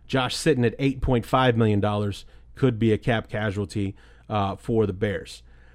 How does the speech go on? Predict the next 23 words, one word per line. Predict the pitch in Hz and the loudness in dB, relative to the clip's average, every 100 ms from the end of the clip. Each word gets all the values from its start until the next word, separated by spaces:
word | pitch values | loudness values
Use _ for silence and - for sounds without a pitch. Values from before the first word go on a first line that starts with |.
| - | -4
Now, | 120 135 104 - - - | 2 2 0 -6 -18 -8
if | 120 120 | -4 0
you | 120 | 4
add | 170 | 6
all | 170 160 156 | 6 6 4
this | 147 143 | 4 4
up, | 139 117 123 | 2 2 -2
M-, | 123 127 | -2 -2
M-, | 117 | -4
Glennon | 104 131 139 123 | 0 2 2 0
with | 110 | -2
sixteen | - - - 147 135 | -4 -4 -2 2 2
million | 135 139 139 | 2 2 2
and | 113 110 110 | 2 0 -2
Wheaton | 117 131 117 | -2 0 0
with | 110 | -2
six | - 135 | -2 -2
million, | 123 123 117 | 0 2 2
so | - 127 | 2 2
on | 120 | 2
and | 110 | 0
so | 127 123 | 0 -2
forth, | - 110 101 | 0 0 0